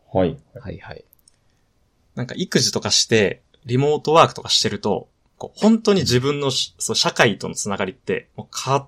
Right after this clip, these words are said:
Speaker 3: 庭と会社の、
Speaker 2: うん。
Speaker 3: まあ、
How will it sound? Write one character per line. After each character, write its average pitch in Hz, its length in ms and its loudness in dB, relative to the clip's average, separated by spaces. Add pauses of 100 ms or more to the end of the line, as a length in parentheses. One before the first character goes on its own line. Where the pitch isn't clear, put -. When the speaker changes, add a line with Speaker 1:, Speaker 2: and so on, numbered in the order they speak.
Speaker 3:
庭 151 320 4 (500)
と - 300 0 (560)
会 107 260 0
社 - 220 -2 (580)
の、 104 120 -10
Speaker 2:
う - 20 -16
ん。 - 40 -20 (840)
Speaker 3:
ま 175 120 0
あ、 - 120 -8